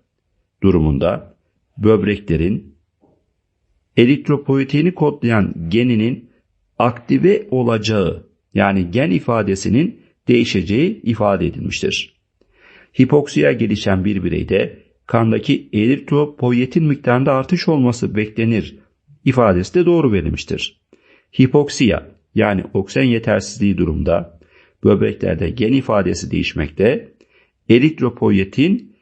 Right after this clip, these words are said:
üretilmekte yani kandaki miktarı artmaktadır. Eritropoyetin hem olgun alüvar hem de kemik iliğindeki kök hücreler üzerinde etkilidir. Yorumu da doğrudur arkadaşlar. Bu hormonun etkisiyle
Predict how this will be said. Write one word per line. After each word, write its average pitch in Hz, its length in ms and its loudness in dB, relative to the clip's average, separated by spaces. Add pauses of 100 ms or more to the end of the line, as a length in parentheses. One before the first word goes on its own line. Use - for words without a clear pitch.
(320)
üretilmekte 107 720 0
yani 120 540 2 (320)
kandaki 117 500 0
miktarı 120 800 -2 (120)
artmaktadır. - 720 -4 (1300)
Eritropoyetin 135 1080 2 (400)
hem 143 260 0
olgun 110 360 0
alüvar 87 600 -2 (220)
hem 117 220 4
de 104 120 -2
kemik 135 340 0
iliğindeki 104 540 0
kök 160 300 0
hücreler 113 340 -2
üzerinde 101 400 -2
etkilidir. 110 800 -2 (360)
Yorumu 101 320 4
da 143 180 -2
doğrudur 139 320 0
arkadaşlar. - 640 -2 (340)
Bu 160 160 6
hormonun 147 360 2
etkisiyle 120 840 0